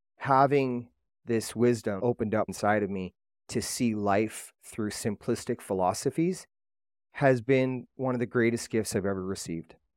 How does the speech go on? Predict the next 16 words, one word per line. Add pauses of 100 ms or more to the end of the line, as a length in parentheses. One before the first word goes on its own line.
(720)
And
I
realize (360)
when
I
talk, (480)
and
I
talk
this
way, (480)
that (720)
few
people (260)
are
talking